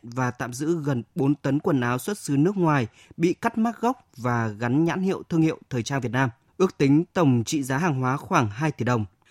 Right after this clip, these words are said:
Còn theo ghi nhận của phóng viên Đài Tiếng nói Việt Nam tại chợ Ninh Hiệp, Hà Nội,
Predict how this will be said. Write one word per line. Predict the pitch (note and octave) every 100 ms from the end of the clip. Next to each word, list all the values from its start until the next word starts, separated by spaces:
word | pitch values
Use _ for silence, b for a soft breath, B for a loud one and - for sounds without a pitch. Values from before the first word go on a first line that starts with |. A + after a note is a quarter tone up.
| b _
Còn | E3+
theo | F3 G#3+
ghi | G#3+
nhận | G3 F3+ B2
của | C#3 B2+ A2+
phóng | - C3
viên | F3 E3+
Đài | D3 A#2+
Tiếng | A2+ B2+
nói | C3
Việt | E3+ D#3
Nam | D#3 D3+
tại | C#3+ C#3+ A2+
chợ | - C3
Ninh | D3 D#3
Hiệp, | D3 C#3
Hà | B2
Nội, | A#2+ C3+